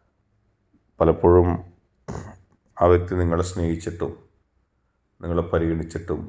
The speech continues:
മറ്റുള്ളവർക്ക് മുമ്പിൽ വെച്ച് നിങ്ങൾ ആ വ്യക്തിക്കൊരു വില കൽപ്പിക്കാത്തതുപോലെ ഒരു ഫീലിംഗ് ആ വ്യക്തിക്കുണ്ട്. പക്ഷെ അതൊന്നും പുറത്ത് പറയുന്നില്ല.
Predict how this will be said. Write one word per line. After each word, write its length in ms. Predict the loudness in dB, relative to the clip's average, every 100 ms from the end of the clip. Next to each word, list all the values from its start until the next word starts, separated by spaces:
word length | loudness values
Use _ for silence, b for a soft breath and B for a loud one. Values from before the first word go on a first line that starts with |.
| -18 _ _ -14
മറ്റുള്ളവർക്ക് 540 | -10 -4 2 2 2 -2
മുമ്പിൽ 240 | -2 -2 -4
വെച്ച് 240 | -6 -8 -8 -10 -18 _ _ -20 -10
നിങ്ങൾ 180 | -4 -2 0
ആ 20 | 0
വ്യക്തിക്കൊരു 480 | -2 -8 -10 -6 -4
വില 140 | -2 -2
കൽപ്പിക്കാത്തതുപോലെ 1080 | -2 -6 -14 -4 -4 -2 -8 -6 -6 -6 -10 -14 _ _ _ _ _ _ -20
ഒരു 120 | -18 -10
ഫീലിംഗ് 400 | -6 -2 -2 -2
ആ 40 | -2
വ്യക്തിക്കുണ്ട്. 500 | -4 -10 -10 -10 -10 -14
പക്ഷെ 180 | -16 -4 -2
അതൊന്നും 220 | 0 -2 -6
പുറത്ത് 260 | -8 -4 -2
പറയുന്നില്ല. 440 | 0 -2 -4 -10